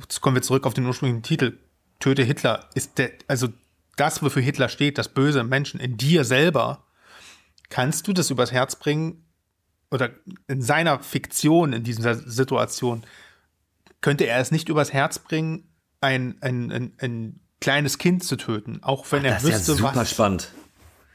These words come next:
Speaker 1: was daraus eigentlich noch hervorgeht. Äh, diesen letzten Schuss eben, der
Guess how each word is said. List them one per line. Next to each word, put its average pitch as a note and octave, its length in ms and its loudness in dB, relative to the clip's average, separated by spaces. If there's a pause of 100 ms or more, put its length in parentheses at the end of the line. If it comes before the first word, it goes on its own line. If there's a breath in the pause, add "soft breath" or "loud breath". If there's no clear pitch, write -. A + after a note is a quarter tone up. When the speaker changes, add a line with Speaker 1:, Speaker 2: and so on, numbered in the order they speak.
(120)
Speaker 1:
was C3 160 -2
daraus C#3+ 360 2
eigentlich C#3+ 340 0
noch C#3 160 -4
hervorgeht. B2+ 580 0
Äh, B2 140 -4
diesen A#2+ 200 -4
letzten D#3 240 -2
Schuss - 280 -4
eben, C3+ 260 -2
der C#3 220 2